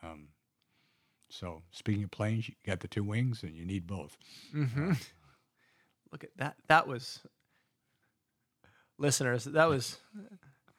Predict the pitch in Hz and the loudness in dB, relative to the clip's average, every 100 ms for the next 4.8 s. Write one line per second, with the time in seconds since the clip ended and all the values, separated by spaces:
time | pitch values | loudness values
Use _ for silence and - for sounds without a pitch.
0 | _ _ - 160 143 127 123 - 170 165 | _ _ 6 8 8 0 -8 2 4 4
1 | 139 147 127 120 117 120 135 135 120 98 | 4 4 4 0 -2 4 6 6 8 6
2 | - - 139 139 143 147 147 139 127 131 | 6 6 6 6 6 8 8 6 4 2
3 | 135 - - - 165 151 143 131 127 131 | 2 0 -6 4 6 10 8 8 8 8
4 | 127 123 127 127 123 120 110 | 6 2 0 4 8 8 4